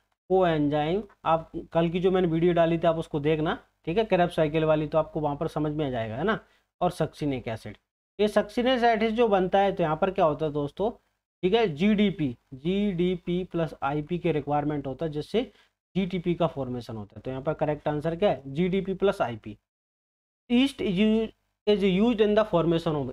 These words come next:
ईस्ट का यूज़ किस में किया जाता है? तो भाई ईस्ट का यूज़ किस में किया, किया जाता है? फर्मेंटेशन में। क्या बनाने के लिए? अल्कोहल। ईस्ट का यूज़ किस में करते हैं? फर्मेंटेशन में, ठीक है। फर्मेंटेशन से क्या बनता है? अभी मैंने आपको बताया फर्मेंटेशन से भाई अल्कोहल बनता है। क्वेश्चन नंबर ट्वेंटी वन,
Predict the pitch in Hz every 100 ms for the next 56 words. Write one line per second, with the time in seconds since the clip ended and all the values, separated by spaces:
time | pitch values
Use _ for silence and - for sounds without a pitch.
0 | - 233 240 - 226 208 214 208 208 202
1 | 180 139 117 107 101 - _ - 190 240
2 | 214 208 208 240 220 214 - 202 196 180
3 | 165 160 - - 196 185 175 202 - 175
4 | 175 165 147 151 139 131 196 196 208 202
5 | 208 202 214 226 160 139 131 123 _ _
6 | _ - 180 190 202 196 196 - 190 214
7 | 196 151 127 110 - 151 190 196 196 190
8 | 190 190 185 _ _ _ - 175 254 -
9 | - 160 175 190 202 196 208 202 208 214
10 | 208 202 196 156 175 190 190 190 185 196
11 | 185 185 185 180 156 156 165 175 170 180
12 | 180 180 185 151 151 170 175 175 170 180
13 | 165 180 _ _ _ _ _ 196 202 254
14 | 240 196 180 233 - 190 180 185 151